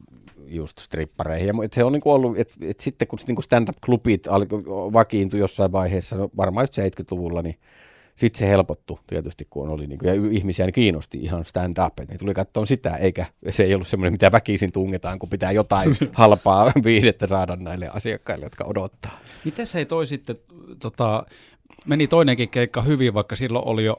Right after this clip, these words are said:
Speaker 2: paineet, niin, niin o-, onks su-, tavallaan, ootko sä pystynyt,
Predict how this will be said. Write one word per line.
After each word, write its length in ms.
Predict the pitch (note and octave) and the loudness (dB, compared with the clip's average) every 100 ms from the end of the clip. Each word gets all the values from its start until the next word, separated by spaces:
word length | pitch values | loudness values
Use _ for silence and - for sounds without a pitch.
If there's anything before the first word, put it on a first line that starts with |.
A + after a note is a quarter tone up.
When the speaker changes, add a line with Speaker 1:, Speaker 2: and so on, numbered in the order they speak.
| _ - | _ 2
Speaker 2:
paineet, 560 | D3+ D#3 A#2 G#2+ G#2+ | 4 4 2 0 0
niin, 180 | A2 G#2 - - - - | -2 -4 -6 -20 -20 -8
niin 180 | A2+ A#2+ - | -6 -6 -8
o-, 200 | F3 - | -10 -10
onks 320 | G#3 G3+ - | -10 -8 -6
su-, 140 | G#3 G#3+ G3+ _ _ - - - E3 - | -8 -10 -20 _ _ -16 -14 -14 -16 -12
tavallaan, 320 | - C3+ D3 D3 | -4 0 2 0
ootko 180 | - | -2
sä 140 | D3 C#3+ | -4 -2
pystynyt, 640 | D3 C3+ - B2+ A#2+ - | -2 -4 -2 0 0 -4